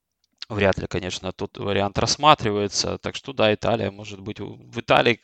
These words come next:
мы об этом каждую неделю говорим, но очень много претендентов,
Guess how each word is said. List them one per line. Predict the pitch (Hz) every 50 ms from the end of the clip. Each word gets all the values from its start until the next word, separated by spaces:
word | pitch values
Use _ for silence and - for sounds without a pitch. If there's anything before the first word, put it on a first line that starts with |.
| _
мы | - 131 - - 131 135
об | 135 127 139
этом | 127 - 127 110
каждую | - 135 120 107 - 117 123
неделю | 131 127 139 131 98 98 92
говорим, | 98 98 101 107 117 101 101
но | 107 104 101 98
очень | - - 127 127 110 - - 92 101
много | 101 98 95 - -
претендентов, | - - - - 113 110 107 113 147 135 - - 113 98